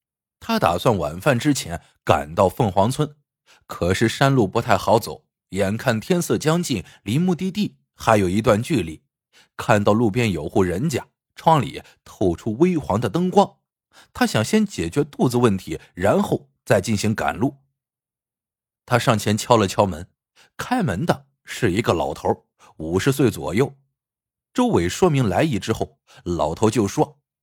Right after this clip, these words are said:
：“啊，欢迎，请进。”随后欠身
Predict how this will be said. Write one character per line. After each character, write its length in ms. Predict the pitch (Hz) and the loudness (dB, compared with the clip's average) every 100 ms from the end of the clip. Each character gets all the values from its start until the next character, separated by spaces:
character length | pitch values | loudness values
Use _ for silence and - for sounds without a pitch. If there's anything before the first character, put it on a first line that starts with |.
| _ _ _ - | _ _ _ -10
：“啊， 360 | - - _ _ _ _ _ | -6 -8 _ _ _ _ _
欢 320 | _ - 98 | _ -2 -2
迎， 220 | 90 107 - _ _ _ | -2 -6 -8 _ _ _
请 300 | - - 107 | -16 -6 -4
进。” 280 | 113 180 - _ _ _ _ _ _ _ _ _ | 0 -2 -2 _ _ _ _ _ _ _ _ _
随 260 | - 143 214 | -4 0 2
后 180 | - 135 | 2 0
欠 260 | - 131 | 2 0
身 280 | 110 165 - | 0 -4 -6